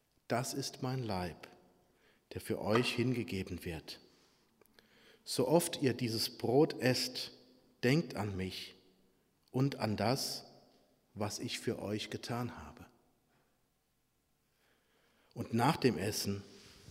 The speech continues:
da nahm er den Kelch und sprach: „Dieser Kelch ist der neue Bund zwischen Gott und euch,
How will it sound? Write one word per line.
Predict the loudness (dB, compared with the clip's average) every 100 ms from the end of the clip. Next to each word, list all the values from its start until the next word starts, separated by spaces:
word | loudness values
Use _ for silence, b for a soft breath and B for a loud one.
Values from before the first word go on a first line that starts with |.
| B B -14 -4
da | 0
nahm | 2 2
er | 4
den | 2 0
Kelch | 0 4 4 4 0 -6 -8 -16 -20 b b b b b b b b
und | -12 -8
sprach: | -8 -6 -6 -6 -10 -18 -20 _ _ _ _ _ _ _ _ _ _ _ _ _ _ B B B
„Dieser | 2 8 10
Kelch | 12 12 12 10
ist | 8
der | 10
neue | 10 10 10
Bund | 10 10 10 8
zwischen | 4 4 6 6
Gott | 10 10 8 4
und | -2 -2 0
euch, | 2 4 4 2 -6